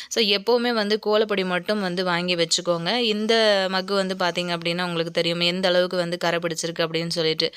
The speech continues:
So, இதையுமே வந்து பார்த்தீங்கன்னா நம்ம புதுசு போல அழகா மாத்திரலாம். Already இதே மாதிரி நிறைய கிளீனிங் வீடியோஸ் வந்து நம்ம சேனல்லே வந்து அப்லோட் பண்ணியிருக்கேன். So, நிறைய ஃப்ரெண்ட்ஸ் வந்து சேனலை சப்ஸ்கிரைப் பண்ணாமே வந்து வாட்ச் பண்ணிக்கிட்டு இருக்கீங்க. So, மறக்காம உங்களுக்கு வீடியோ பிடிச்சிருந்தது அப்படின்னா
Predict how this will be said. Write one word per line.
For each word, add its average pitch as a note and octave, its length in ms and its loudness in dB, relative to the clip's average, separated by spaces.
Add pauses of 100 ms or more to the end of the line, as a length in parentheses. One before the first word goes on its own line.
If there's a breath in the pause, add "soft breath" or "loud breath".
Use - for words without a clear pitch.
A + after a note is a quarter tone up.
(240 loud breath)
So, G3+ 160 -2
இதையுமே G#3+ 540 2
வந்து G3 240 -2
பார்த்தீங்கன்னா F3 460 -2
நம்ம G3+ 280 -2
புதுசு F#3 320 -2
போல F#3 200 2
அழகா F3+ 400 2
மாத்திரலாம். E3+ 680 0 (600)
Already C4 340 4
இதே C#4 220 4
மாதிரி B3+ 300 2
நிறைய A3+ 380 4
கிளீனிங் A3 340 0
வீடியோஸ் G#3 320 -2
வந்து G3+ 200 0
நம்ம G#3 220 2
சேனல்லே G3 460 2
வந்து F#3+ 220 2
அப்லோட் F#3+ 360 0
பண்ணியிருக்கேன். F#3 520 0
So, B3 160 2
நிறைய G3 340 4
ஃப்ரெண்ட்ஸ் A3 320 -2
வந்து G3+ 380 2
சேனலை G3 340 2
சப்ஸ்கிரைப் G3+ 460 0
பண்ணாமே F#3 340 0
வந்து F#3 200 -2
வாட்ச் F3+ 220 2
பண்ணிக்கிட்டு F3 340 -2
இருக்கீங்க. F3 400 0
So, G3 200 0
மறக்காம F#3 440 0
உங்களுக்கு F#3+ 260 -2
வீடியோ F#3+ 280 0
பிடிச்சிருந்தது F#3+ 520 0
அப்படின்னா F3 300 0